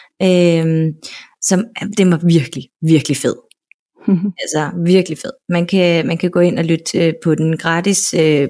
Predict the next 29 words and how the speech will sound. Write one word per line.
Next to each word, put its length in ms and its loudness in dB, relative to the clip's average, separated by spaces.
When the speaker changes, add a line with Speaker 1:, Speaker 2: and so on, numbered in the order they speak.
Speaker 1:
på 380 2
den, 460 -2
øh, 60 -2
hjemmeside, 540 0
vi 80 0
har 160 -2
igennem 340 -2
de 120 -14
danske 340 -2
biblioteker, 460 -2
som 140 2
hedder 180 0
Libby, 280 4
hvis 140 -4
man 100 6
ikke 120 0
kender 200 2
den 200 2
endnu. 240 4
Fordi 140 2
lydbøger 400 2
kan 140 -4
godt 220 0
være 380 2
en 100 -4
lille 140 2
smule, 480 4
øh, 80 2
kostbart, 520 -4